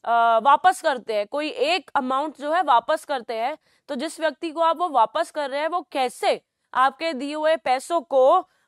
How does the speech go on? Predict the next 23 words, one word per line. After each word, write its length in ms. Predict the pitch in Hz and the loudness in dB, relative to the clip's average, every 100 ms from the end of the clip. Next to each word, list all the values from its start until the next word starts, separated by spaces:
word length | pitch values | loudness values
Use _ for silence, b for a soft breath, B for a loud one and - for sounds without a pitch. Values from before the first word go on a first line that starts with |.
| - | -6
अप्रोप्रिएट 760 | - 320 330 - 320 320 320 | -4 0 0 0 -2 -2 -2
करेगा, 360 | - 247 233 240 | -2 -2 0 -2
यानी 340 | 240 247 294 | 0 -2 -4
कि 220 | 254 330 | -8 -6
उसका 300 | 359 - 302 | -6 -4 -2
विनियोग, 540 | 311 277 277 311 302 208 | -2 -2 -6 0 0 0
भुगतान 520 | 240 _ 262 294 302 | -6 _ 2 2 0
का 120 | 302 | -6
विनियोग 540 | 294 277 277 311 359 - | -6 -8 -6 -4 -4 -4
कैसे 340 | 240 - 320 | -6 -2 -2
करेगा। 520 | 277 247 240 226 196 - _ _ _ _ _ _ _ _ _ _ _ _ _ _ - | -2 -4 -4 -2 -4 -6 _ _ _ _ _ _ _ _ _ _ _ _ _ _ 0
आखिर 380 | 247 285 381 381 | 4 4 2 -4
में 400 | 311 247 277 330 _ - 196 | -4 -4 -4 -8 _ -20 -14
निष्पादन 640 | 254 269 - 254 240 302 311 | -10 -10 0 2 2 0 -2
द्वारा 300 | 285 269 302 | 0 0 0
निर्वहन 440 | 269 262 277 294 | -4 -4 -4 -4
में 140 | 294 | -4
आखिर 440 | 330 233 240 - 320 | 2 4 2 0 -4
में 120 | 330 | -4
हम 140 | 294 | -4
देख 240 | 247 240 247 | -4 -6 -6
रहे 200 | 240 226 | -6 -4
हैं 280 | 240 311 | -4 -4